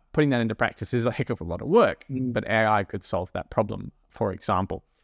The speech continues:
Speaker 1: Uh, and so it seems that the advantage is gonna be for the people who understand A I and know how to use it within the field of that, whatever their expertise might be at the particular time. Do you think it's going to be viable to ignore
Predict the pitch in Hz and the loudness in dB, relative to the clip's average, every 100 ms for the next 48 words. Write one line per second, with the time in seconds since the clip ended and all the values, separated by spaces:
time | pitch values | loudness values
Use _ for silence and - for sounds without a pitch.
0 | - 98 104 117 113 - 120 107 104 98 | -6 -2 0 2 2 4 2 2 2 0
1 | - _ _ _ _ _ _ _ _ _ | -2 _ _ _ _ _ _ _ _ _
2 | _ - 123 117 107 127 127 113 104 104 | _ -2 2 2 4 4 4 2 -4 -2
3 | 110 104 101 98 95 - 107 101 92 98 | 0 0 0 0 -4 -2 -4 -4 -2 -2
4 | 98 98 98 - 110 98 101 98 98 95 | -2 -2 -4 -2 -2 0 0 0 0 0
5 | 92 92 98 95 92 92 92 113 104 107 | -2 -2 -2 -2 -4 -6 0 0 2 -2
6 | 147 147 143 160 156 135 117 110 - 127 | 2 2 4 2 2 0 0 -2 0 2
7 | 117 101 98 104 117 101 92 92 92 - | 2 0 -2 -4 2 4 4 4 0 0
8 | 87 - 92 92 92 82 - 95 - - | -4 0 -2 0 0 -2 -2 -8 -8 -8
9 | - 92 - 50 - - 50 - _ _ | -4 -4 -4 -8 -6 -4 -4 -8 _ _
10 | _ _ - 190 190 175 180 151 - - | _ _ 0 2 2 0 0 0 -2 -6
11 | 131 - 127 120 117 117 110 101 120 123 | -4 0 2 2 0 0 0 2 2 4
12 | 113 98 64 - _ - 110 104 113 113 | 2 -2 -8 -8 _ -2 0 0 2 4
13 | 117 110 101 76 | 4 4 2 -2